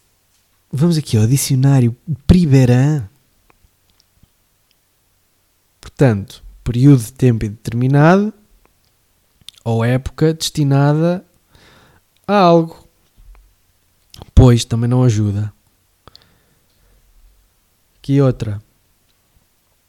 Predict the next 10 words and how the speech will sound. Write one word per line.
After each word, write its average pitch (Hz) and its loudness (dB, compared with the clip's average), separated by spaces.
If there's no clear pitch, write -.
Época 147 0
do 147 4
ano 139 2
propícia 160 0
ou 165 2
escolhida 156 0
para 160 -4
determinadas 156 0
realizações. 156 0
Estação, 151 -2